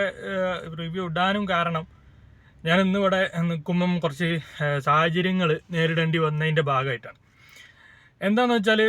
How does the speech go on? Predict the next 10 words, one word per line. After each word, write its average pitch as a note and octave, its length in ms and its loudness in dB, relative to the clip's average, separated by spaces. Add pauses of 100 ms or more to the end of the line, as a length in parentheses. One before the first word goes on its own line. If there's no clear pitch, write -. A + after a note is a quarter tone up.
(220)
കാലിക്കറ്റ് A3+ 440 0
മെഡിക്കൽ G#3 340 0
കോളേജിൻ്റെ G#3 400 0
അവസ്ഥ F#3+ 240 0
എന്താണെന്ന് F3+ 300 -4
വെച്ചാൽ, E3 200 -6 (480)
ആ, C#3+ 40 -4 (560)
കണ്ണൂർ, G3+ 520 2
കാസർഗോഡ് E3+ 560 2
മുതൽ D3+ 300 -2